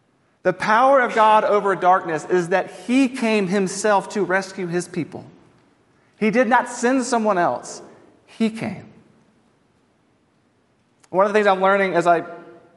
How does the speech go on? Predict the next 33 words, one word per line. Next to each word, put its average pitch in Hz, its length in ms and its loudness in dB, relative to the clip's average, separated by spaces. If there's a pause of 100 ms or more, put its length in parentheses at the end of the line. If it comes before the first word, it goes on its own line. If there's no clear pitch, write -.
(120)
go 147 100 0
further 143 280 0
into 135 140 -4
fatherhood, 131 580 -2 (540)
and 180 100 -4
this 269 160 -4
is 180 120 -6
just 143 180 -4
sort 147 140 0
of 123 60 -4
a 120 40 0
lesson 131 260 -2
I 127 40 -8
need 131 80 -6
to 120 100 -4
learn 117 160 -4
in 117 80 -8
life 113 220 -6
anyways, 110 640 -10 (460)
is 160 100 -4
that 180 120 0
sometimes 214 380 -2
I 180 200 0
give 175 380 0
love 139 300 0
in 143 180 -6
ways 156 280 0
that 165 120 -2
people 156 260 -2
don't 131 200 -2
really 135 220 -2
receive 123 440 -6
love. 185 220 -10